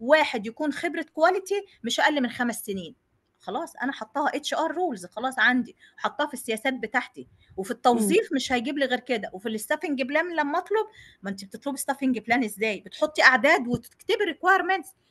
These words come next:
Speaker 1: تقولي five years
Speaker 2: مم.
Speaker 1: experience مثلا كواليتي with quality certificate، آه، يكون هيلث كير بروفايدر، صح ولا لا؟ بتحطي
Speaker 2: زي لما بعملها
Speaker 1: requirements
Speaker 2: لل-، ب-،
Speaker 1: معاكي.
Speaker 2: بعملها للدكاتره في الاتش ار،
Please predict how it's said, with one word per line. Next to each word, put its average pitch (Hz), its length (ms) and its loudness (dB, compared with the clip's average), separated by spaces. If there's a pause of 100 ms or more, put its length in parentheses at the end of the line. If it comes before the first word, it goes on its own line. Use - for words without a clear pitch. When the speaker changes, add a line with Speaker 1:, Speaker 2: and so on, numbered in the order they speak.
(240)
Speaker 1:
تقولي 277 260 -2
five 285 240 4
years 285 160 -2
Speaker 2:
مم. 175 120 2
Speaker 1:
experience 254 480 -2
مثلا 254 260 -4
كواليتي 262 480 -2
with 247 140 -4
quality 254 440 -2
certificate، 262 680 -6 (120)
آه، 233 100 0
يكون 233 300 -2
هيلث 254 260 -2
كير 247 180 -4
بروفايدر، 240 600 -2
صح 311 260 -4
ولا 254 180 -4
لا؟ 254 140 -6 (300)
بتحطي 269 420 -2
Speaker 2:
زي 240 80 6
لما 311 200 6
بعملها 294 260 6
Speaker 1:
requirements 294 120 6
Speaker 2:
لل-، - 20 -6
ب-، 226 60 0
Speaker 1:
معاكي. 240 180 6
Speaker 2:
بعملها 294 260 2
للدكاتره 294 440 0
في 302 100 -2
الاتش 277 280 2
ار، 330 340 0